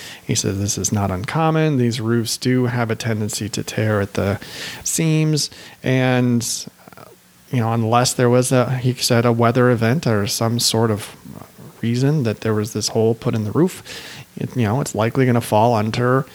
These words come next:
you know, faulty installation or wear and tear or something like that, and it's not gonna be covered." And so that's kinda what I know, and it's what I expected, and I just wanna hear my claims adjuster say it. I don't wanna den-, I don't wanna have to, this claim be denied, but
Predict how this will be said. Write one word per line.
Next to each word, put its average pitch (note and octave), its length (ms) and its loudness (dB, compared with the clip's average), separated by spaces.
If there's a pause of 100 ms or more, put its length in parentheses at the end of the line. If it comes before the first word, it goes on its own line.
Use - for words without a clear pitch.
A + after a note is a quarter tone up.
(280)
you B2 80 2
know, A#2+ 180 4
faulty G#2+ 460 -2
installation C#3 960 2
or A#2 240 0
wear G#2 300 0
and D#3+ 120 0
tear B2 340 4
or C#3+ 80 0
something A#2 320 -4
like C#3+ 200 -2
that, B2+ 320 2
and A#2 120 0
it's - 180 -4
not F#2+ 180 -6
gonna A#2 120 0
be B2 80 0
covered." D3 380 0
And F#2+ 240 -6
so G#2 220 0 (140)
that's F#2+ 260 -2
kinda A2+ 240 0
what A#2+ 160 0
I E3+ 140 2
know, C#3+ 360 2 (600)
and C3 180 2
it's B2 140 -2
what C3 140 2
I C3 80 2
expected, D3 800 0
and B2 480 0 (120)
I B2+ 60 -2
just C3+ 260 -2
wanna B2 180 0
hear B2+ 180 0
my B2 160 0
claims C3+ 360 -2
adjuster E3+ 600 2
say D3 440 0
it. - 260 -2 (720)
I B2+ 80 2
don't C#3+ 100 2
wanna F#3+ 200 2
den-, C#3+ 220 -2
I B2+ 100 -4
don't F3+ 100 0
wanna G3+ 160 4
have C3 220 2
to, A2+ 220 0 (140)
this A#2+ 160 -2
claim A2+ 220 -2
be A2 100 -2
denied, G2+ 500 -2
but A#2 200 2